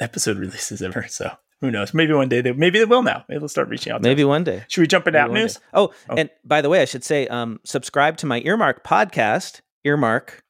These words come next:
Speaker 2: Accounting Podcast, because Brandon Hall, I interviewed him last month,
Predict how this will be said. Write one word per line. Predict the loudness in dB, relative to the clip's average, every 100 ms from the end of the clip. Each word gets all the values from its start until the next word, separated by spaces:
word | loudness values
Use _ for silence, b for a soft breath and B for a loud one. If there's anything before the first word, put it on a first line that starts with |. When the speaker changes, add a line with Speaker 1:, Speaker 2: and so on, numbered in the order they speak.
| _
Speaker 2:
Accounting | -6 -2 0 0
Podcast, | 2 2 2 0 -2
because | 0 0
Brandon | 2 2 2 2
Hall, | 2 4 4
I | 2
interviewed | 2 0 0
him | 0 -4 -12 _ _ _ _
last | -2 -2 2
month, | 0 0 -6 -20